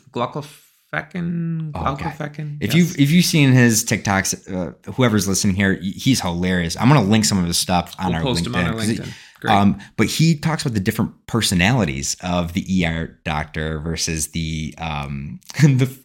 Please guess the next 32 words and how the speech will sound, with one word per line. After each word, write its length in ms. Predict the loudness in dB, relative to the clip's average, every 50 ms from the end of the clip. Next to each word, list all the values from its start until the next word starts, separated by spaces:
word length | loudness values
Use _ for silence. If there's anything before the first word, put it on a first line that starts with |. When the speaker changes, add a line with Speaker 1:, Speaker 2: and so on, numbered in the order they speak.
| -12 -10 -10 -10 -14 -18 -18 _ -6
Speaker 2:
the, 500 | -2 2 2 2 4 2 2 0 -2 -4 -6
uh, 440 | -8 -8 -8 -8 -8 -8 -8 -8 -10 -12 -14 -18 _ _ _ _ _ _
the 80 | -6 -2
surgeon, 800 | 0 0 2 2 2 2 2 0 0 0 -2 -2 -4 -6 -10 -14 _ _ -6
general 280 | -2 0 2 2 2 0
practitioner, 840 | 0 0 -2 -2 0 0 -2 -2 -2 -2 -2 -2 -2 -2 -4 -6 -10 _ _ _ _ _ -6
and 260 | -4 -2 -2 -2 -2
the 80 | -4
quirky 440 | -6 -4 -4 -2 -2 -2 -2 -2 -2 -2
ones 240 | -2 -4 -4 -2 -4
out 220 | -4 -4 -4 -4
there 180 | -4 -4 -4 -4
too, 640 | -6 -6 -6 -6 -4 -4 -4 -4 -6 -6 -8 -10 -12 -14 -16 -20 _ _ _ _ _ _ _ _ -6
what 240 | -2 0 2 4
would 120 | 4 4 4
you 60 | 4
say 180 | 2 2 2 2
the 100 | 2 0
culture 460 | 0 0 2 2 0 0 0 0 0
is 440 | 0 0 -2 -2 -2 -4 -4 -6 _ -4
in 540 | 0 2 4 4 4 4 2 2 -2 -10 -16 -18 _ _ -6
the 80 | -4 -2
surgery 380 | -2 0 -2 -2 -2 -4 -4
centers 500 | -4 -4 -2 -4 -4 -4 -6 -6 -6 -8
versus 840 | -8 -6 -4 -4 -2 -2 -2 -2 0 0 0 0 -2 -2 -2 -4 _
in 320 | -4 -2 0 0 0 0 -2
an 200 | -2 -2 -2 -2
outpatient 800 | -2 -2 -4 -4 -4 -4 -4 -2 -2 -2 -2 -2 -2 -2 -4 -6 _
oncology, 920 | -8 -8 -8 -8 -6 -6 -6 -6 -6 -6 -8 -10 -10 -10 -10 -12 -12 -14 -16 -18 -20 -20 -18 -16
uh, 120 | -14 -14 -12
treatment 320 | -10 -10 -10 -10 -12 -12
center? 360 | -12 -12 -12 -12 -14 -14 -18